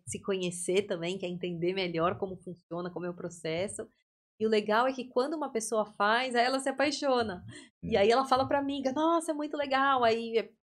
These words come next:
Speaker 1: eu acho que é o melhor feedback que você pode ter, é quando, ou o
Speaker 2: Hum.
Speaker 1: melhor marketing, né?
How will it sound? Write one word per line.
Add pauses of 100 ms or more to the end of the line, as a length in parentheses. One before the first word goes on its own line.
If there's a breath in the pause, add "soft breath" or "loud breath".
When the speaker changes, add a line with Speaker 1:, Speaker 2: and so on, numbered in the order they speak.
(380)
Speaker 1:
eu
acho
que
é
o
melhor
feedback
que
você
pode
ter,
é
quando, (240 loud breath)
ou
o
Speaker 2:
Hum.
Speaker 1:
melhor
marketing,
né?